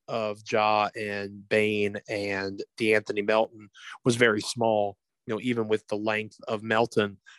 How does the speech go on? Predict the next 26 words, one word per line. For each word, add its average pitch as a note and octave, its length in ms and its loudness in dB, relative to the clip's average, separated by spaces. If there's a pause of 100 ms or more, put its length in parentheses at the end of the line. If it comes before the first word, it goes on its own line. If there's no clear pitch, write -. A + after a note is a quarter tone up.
(120)
he, - 80 -14
he's G#2 300 0
undersized. G2+ 680 2
I G2+ 60 -4
think G#2+ 140 -2
he's G2 120 -10
six-foot-three. G#2 880 2 (400)
You - 80 -8
know, - 220 -2
i-, - 120 2
it's - 340 0
either G2 180 6
him G#2+ 220 2
or F#2+ 60 2
Bane G#2 360 0
playing G2 380 -2
the F#2+ 80 -8
three, A2 480 0
traditional G2+ 500 0
three A2+ 320 0
guard G#2 320 2
or G2+ 100 -2
three A2 380 -6
small G#2 300 0
forward. A#2+ 500 2 (800)
And G#2 520 -4